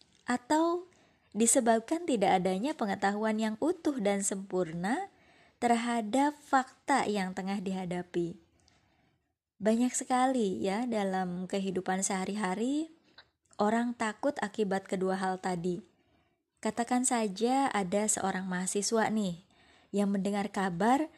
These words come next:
bahwa dosen yang bernama A itu agak killer. Dia terus takut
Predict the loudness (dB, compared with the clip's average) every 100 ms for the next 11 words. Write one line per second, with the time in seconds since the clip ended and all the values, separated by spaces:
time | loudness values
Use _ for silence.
0 | _ _ _ 0 2 2 2 2 0 0
1 | 2 2 4 2 0 -2 -4 -4 -2 -2
2 | -2 -2 -2 -4 0 2 4 2 -2 -2
3 | -6 -2 2 4 4 2 -4 -10 _ _
4 | _ _ _ -8 0 2 2 -2 _ -2
5 | -2 -2 -4 -4 0 0